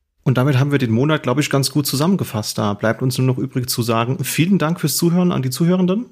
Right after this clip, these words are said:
Und wenn ihr Ideen, Wünsche oder Tooltips habt, dann lasst es uns sehr gerne wissen, beispielsweise per E-Mail an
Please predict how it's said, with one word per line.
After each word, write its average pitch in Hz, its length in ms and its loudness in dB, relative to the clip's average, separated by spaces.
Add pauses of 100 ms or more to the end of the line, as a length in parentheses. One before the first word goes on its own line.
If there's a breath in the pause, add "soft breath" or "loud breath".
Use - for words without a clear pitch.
(120)
Und 131 300 -2
wenn 120 140 0
ihr 131 220 0
Ideen, 131 500 0
Wünsche 139 480 0
oder 123 200 -2
Tooltips 180 460 -6
habt, - 280 -6
dann 113 120 -4
lasst 127 160 0
es - 120 -2
uns 131 180 0
sehr 143 100 2
gerne 151 300 0
wissen, 151 320 0
beispielsweise 120 840 -2
per 110 220 -4
E-Mail 147 320 -2
an 110 240 -2